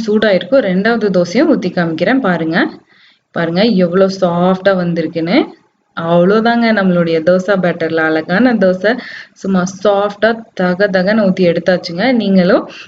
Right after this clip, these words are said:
கிறிஸ்பியா வேணும்னா மறக்காம நான்ஸ்டிக்ல ட்ரை பண்ணுங்க. அவ்வளவுதாங்க, நம்மளுடைய வீடியோ பிடிச்சிருந்தா மறக்காம நம்ம சேனலை சப்ஸ்கிரைப் பண்ணுங்க.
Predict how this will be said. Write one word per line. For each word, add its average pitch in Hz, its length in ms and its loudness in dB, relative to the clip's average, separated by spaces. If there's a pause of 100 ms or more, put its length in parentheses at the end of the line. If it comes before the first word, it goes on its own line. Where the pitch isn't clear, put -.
(140)
கிறிஸ்பியா 196 360 0
வேணும்னா 175 360 0
மறக்காம 170 520 0
நான்ஸ்டிக்ல 185 680 0
ட்ரை 165 140 0
பண்ணுங்க. 165 360 -4
அவ்வளவுதாங்க, 220 600 4
நம்மளுடைய 170 500 0
வீடியோ 214 280 2
பிடிச்சிருந்தா 185 500 -4
மறக்காம 190 460 -2
நம்ம 175 240 0
சேனலை 160 500 -6
சப்ஸ்கிரைப் 202 420 -4
பண்ணுங்க. 185 420 0